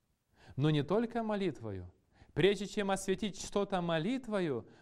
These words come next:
нужно, чтобы оно было освящено чем? Словом Божиим. Если Слово Божие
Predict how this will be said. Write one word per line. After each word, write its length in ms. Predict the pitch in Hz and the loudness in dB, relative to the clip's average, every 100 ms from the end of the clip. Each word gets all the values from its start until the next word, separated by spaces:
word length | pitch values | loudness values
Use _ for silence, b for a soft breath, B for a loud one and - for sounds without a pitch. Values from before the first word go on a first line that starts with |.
| B | B
нужно, 400 | 151 202 185 180 | 4 4 4 -2
чтобы 340 | - 170 160 | 0 0 2
оно 300 | 151 165 240 | 2 2 2
было 200 | 233 220 | 2 2
освящено 540 | 214 220 202 - 190 | 0 -4 -8 -6 -6
чем? 420 | 185 - 208 226 214 _ _ _ - | -6 -2 -2 -2 -8 _ _ _ -12
Словом 720 | - 127 117 110 101 95 92 | -4 0 2 0 -2 -6 -10
Божиим. 640 | - 95 98 85 82 76 78 _ _ _ _ _ _ _ - | -10 -4 -2 -2 -6 -12 -16 _ _ _ _ _ _ _ -4
Если 260 | 120 120 | -2 0
Слово 340 | 107 170 190 196 | 0 2 2 2
Божие 480 | 196 196 185 175 | 0 0 0 -2